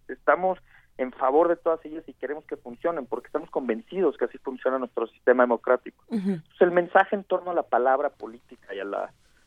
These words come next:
Speaker 1: digamos, a la dialéctica o a la narrativa que se genera en torno a esa palabra es, es, es utilicémoslo como un instrumento en
Speaker 2: Sí.
Speaker 1: favor de nosotros, en favor de,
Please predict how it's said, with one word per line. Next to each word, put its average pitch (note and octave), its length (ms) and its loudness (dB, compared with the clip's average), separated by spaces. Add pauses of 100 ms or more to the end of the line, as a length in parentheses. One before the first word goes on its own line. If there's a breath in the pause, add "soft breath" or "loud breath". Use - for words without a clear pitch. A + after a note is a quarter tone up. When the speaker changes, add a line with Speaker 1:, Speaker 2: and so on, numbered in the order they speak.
(220)
Speaker 1:
digamos, A#2+ 340 -4
a A2+ 40 -4
la G#2+ 140 0
dialéctica G#2 760 -4
o G2+ 80 2
a G2+ 40 2
la G2+ 200 2
narrativa A2 640 0
que A#2 100 -8
se - 140 -18
genera C3 400 0
en A#2 100 -6
torno C3 400 2
a A#2 80 0
esa A#2+ 160 -8
palabra C3 420 0
es, C3+ 120 -12
es, D3+ 120 -10 (640)
es D#3 120 -10
utilicémoslo F3+ 840 -2
como C#3 140 -6
un D#3 80 -8
instrumento C#3 640 -2
en C3+ 160 -12
Speaker 2:
Sí. - 60 -14
Speaker 1:
favor C#3 260 4
de F3+ 80 -4
nosotros, C#3 540 -2 (200)
en A#2+ 140 -12
favor C3 340 4
de, E3 220 0